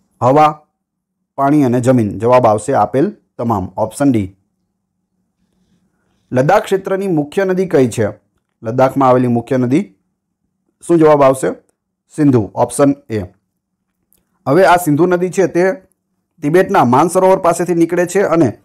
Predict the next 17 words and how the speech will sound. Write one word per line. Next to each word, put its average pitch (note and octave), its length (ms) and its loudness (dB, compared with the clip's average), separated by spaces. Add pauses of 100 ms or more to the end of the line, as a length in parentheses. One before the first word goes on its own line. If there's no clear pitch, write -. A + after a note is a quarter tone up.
(180)
અરબી E3 260 -2
સમુદ્રમાં F3 720 0
કરાચી F#3 360 0
બંદર E3+ 320 0
પાસે D3 320 -2
છે D3+ 120 -4
તે B2 140 -2
અરબી C#3+ 180 -2
સમુદ્રમાં A#2+ 640 -2 (120)
ભળી A#2+ 240 0
જાય G2+ 200 -2
છે. - 240 -10 (520)
બસો D3+ 300 -2
વર્ષ G#3 240 2
પહેલાં F#3+ 280 0
છે F#3+ 140 -4
તે F#3+ 320 0